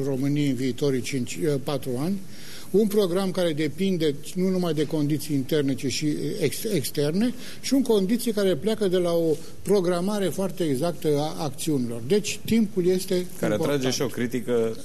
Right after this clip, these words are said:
Speaker 1: Timpul este
Speaker 2: în
Speaker 1: important.
Speaker 2: măsură.
Speaker 1: Care, până la urmă,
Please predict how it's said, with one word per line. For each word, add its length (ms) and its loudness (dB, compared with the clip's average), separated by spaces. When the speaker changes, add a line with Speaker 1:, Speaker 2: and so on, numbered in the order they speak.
Speaker 1:
Timpul 260 -4
este 140 -4
Speaker 2:
în 60 0
Speaker 1:
important. 300 -2
Speaker 2:
măsură. 360 -2
Speaker 1:
Care, 420 0
până 220 0
la 120 0
urmă, 500 0